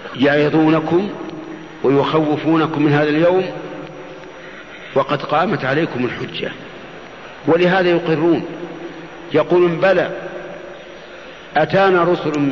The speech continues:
منا وأنذرونا لقاء يوم-، يومنا هذا، ولكن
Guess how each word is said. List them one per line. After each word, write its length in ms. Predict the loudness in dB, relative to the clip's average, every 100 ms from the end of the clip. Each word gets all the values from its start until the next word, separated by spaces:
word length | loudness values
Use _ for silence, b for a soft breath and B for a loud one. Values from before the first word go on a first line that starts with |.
| 0
منا 400 | 0 0 -2 -6 -10 -12 -12 -14 -14 -16 -16 -16 -16 0
وأنذرونا 600 | 2 4 4 4 6 6
لقاء 400 | 4 2 2 2
يوم-، 240 | 2 0 -2 -2
يومنا 540 | 0 2 4 4 2
هذا، 460 | 4 2 0 -4 -2
ولكن 560 | 2 4 2 2 0